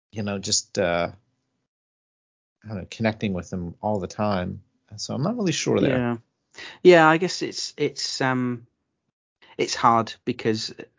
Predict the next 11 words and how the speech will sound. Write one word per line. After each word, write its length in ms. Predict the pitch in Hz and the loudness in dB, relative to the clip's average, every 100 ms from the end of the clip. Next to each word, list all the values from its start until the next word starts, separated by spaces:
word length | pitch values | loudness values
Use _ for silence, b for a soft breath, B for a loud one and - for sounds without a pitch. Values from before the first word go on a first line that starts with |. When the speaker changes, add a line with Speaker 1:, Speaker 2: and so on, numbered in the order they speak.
| _ | _
Speaker 2:
we, 340 | - - 120 120 | -18 -8 -4 -2
like 120 | 123 101 | -2 -2
you 40 | |
say, 140 | - | -4
we 100 | 87 | -6
don't, 300 | 98 107 78 - _ _ _ B B | -2 0 -2 -8 _ _ _ B B
we 80 | 135 | 0
don't 240 | 123 113 | 2 0
know 180 | 117 110 | 2 2
enough 300 | 107 101 - | 0 -4 -4
yet 280 | 95 92 | -4 -4